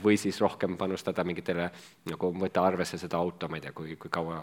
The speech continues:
ta on olnud ringluses, mis iganes, aga noh, ühtlasi seal võeti seda distributiivset mõju rohkem arvesse, aga mul on tunne, et neid terve rida reforme pidevalt on, kus peaks seda distributiivset mõju selgemini arutama.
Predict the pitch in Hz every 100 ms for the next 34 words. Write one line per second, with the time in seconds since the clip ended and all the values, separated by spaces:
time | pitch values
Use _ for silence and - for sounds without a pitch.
0 | 78 80 82 80 76 90 90 82 80 78
1 | 117 85 85 92 107 90 87 82 120 107
2 | 120 101 92 95 - 87 90 120 110 90
3 | 110 107 98 104 95 101 113 87 87 82
4 | 110 101 98 98 95 - - _ - 123
5 | 113 92 101 110 90 85 113 110 92 85
6 | 131 98 113 131 - 82 85 87 - 82
7 | 101 - 90 - 127 98 123 107 113 98
8 | 87 110 95 87 95 117 95 - 80